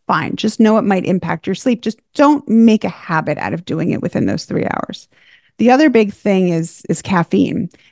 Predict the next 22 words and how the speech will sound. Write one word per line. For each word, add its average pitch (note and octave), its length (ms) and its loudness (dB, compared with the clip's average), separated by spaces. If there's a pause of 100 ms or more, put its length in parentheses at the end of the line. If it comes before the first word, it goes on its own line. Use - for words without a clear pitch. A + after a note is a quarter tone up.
And A3+ 100 6
the A3 80 4
problem E4 480 2
is F#3+ 180 2
there's G3 200 0
these G3 160 -4
hard D4 240 2
and C#4+ 120 4
fast G3+ 300 -2
rules G3+ 300 -4
that F#3+ 120 -2
we'll F3+ 140 0
often F3 280 0
say, D#3+ 220 -2
like, C3+ 220 -8
limit B3+ 360 2
caffeine F#3+ 500 -4
within E3 320 -4
eight F3 180 -4
hours C#3+ 300 -2
of E3+ 120 -10
bed. A2 300 -4